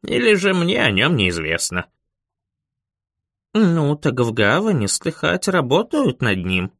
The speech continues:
Люди говорят». «Это какие такие люди?» прищурился Тем. «Талия, Сьюзан, Ф, сестра моя». Тем слегка прифыркнул.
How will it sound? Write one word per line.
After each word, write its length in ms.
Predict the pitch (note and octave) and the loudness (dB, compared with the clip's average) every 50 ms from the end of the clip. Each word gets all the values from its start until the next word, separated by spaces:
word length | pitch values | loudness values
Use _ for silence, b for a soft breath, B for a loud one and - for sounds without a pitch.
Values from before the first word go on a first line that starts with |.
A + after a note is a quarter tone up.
| _ _ _ _ _ _ _ | _ _ _ _ _ _ _
Люди 340 | F3+ F3 D3 B2 B2+ B2+ G3 | 2 2 4 4 2 2 0
говорят». 600 | G3+ B3 A#3 E3+ A#2 G#2 F#2+ F#2 F#2 - - _ _ _ _ _ _ _ _ _ _ _ - | 0 2 2 2 2 2 2 0 0 -2 -6 _ _ _ _ _ _ _ _ _ _ _ -2
«Это 340 | E3 F#3 - - - A#3 | -2 -2 0 -2 -4 -6
какие 580 | A#3+ - C4+ C#4+ D4 C#4+ - D#4 C#4+ G3 C3 B2 | -2 0 2 2 2 2 2 2 4 4 4 2
такие 500 | - - F3+ G#3 G#3 - G3+ G3+ G#3 A3 | 2 0 -2 -2 0 2 2 4 4 4
люди?» 440 | B3+ B3+ G#3 B2+ G2+ F#2 F#2+ F2 - _ _ _ _ _ _ | 4 4 2 2 4 2 0 0 -2 _ _ _ _ _ _
прищурился 840 | - C#3 B2+ A2+ - - - F#3 G3+ F3 E3 D#3 D#3 D3 - F3 E3 | 0 0 0 0 -2 0 2 2 4 4 2 0 0 -2 -2 -2 -2
Тем. 280 | - C3 G2+ F2 E2+ _ _ _ _ _ _ _ _ _ _ _ _ _ _ _ _ _ _ _ _ _ _ _ _ | -2 -4 -6 -6 -10 _ _ _ _ _ _ _ _ _ _ _ _ _ _ _ _ _ _ _ _ _ _ _ _
«Талия, 680 | - F#3 D3 G#2 F#2 F#2 G2 A#2 D3+ G3 A#3 B3+ B3+ - _ _ _ _ _ _ _ _ | -2 0 0 0 0 0 0 0 0 0 0 -2 -4 -8 _ _ _ _ _ _ _ _
Сьюзан, 760 | - - - - C4 C4 G3+ A2 G2 G2 A#2 D3+ F3+ G3 G3+ - _ _ | -12 -8 -4 -2 0 2 2 2 2 0 0 0 -2 -2 -4 -8 _ _
Ф, 400 | D#3 C#3 A#2 B2+ C#3 - - _ _ _ _ _ _ _ _ _ | 0 2 2 0 -2 -4 -14 _ _ _ _ _ _ _ _ _
сестра 480 | - - C4+ C4+ - - - A2 F#2 | -6 -4 -2 -2 -2 -2 -2 -2 -2
моя». 420 | F#2+ G2 A2 A#2 B2 C3 D3 D3 _ _ _ _ _ _ _ _ _ _ _ _ _ _ _ _ _ - | 0 0 0 0 0 -2 -2 -6 _ _ _ _ _ _ _ _ _ _ _ _ _ _ _ _ _ 0
Тем 340 | C#3+ F3+ A3 A3+ A3+ A3 | 0 2 2 0 0 -2
слегка 560 | G#3 - - F3+ F3 D3+ - - D3 D#3+ E3 D#3 | -2 -2 -2 -2 -2 -2 -2 -2 0 0 0 0
прифыркнул. 720 | - D3+ D3 C#3+ - A#2 G#2 - - - F2+ D#2+ D2+ | 0 0 -2 0 0 -2 -2 -2 -4 -10 -10 -10 -10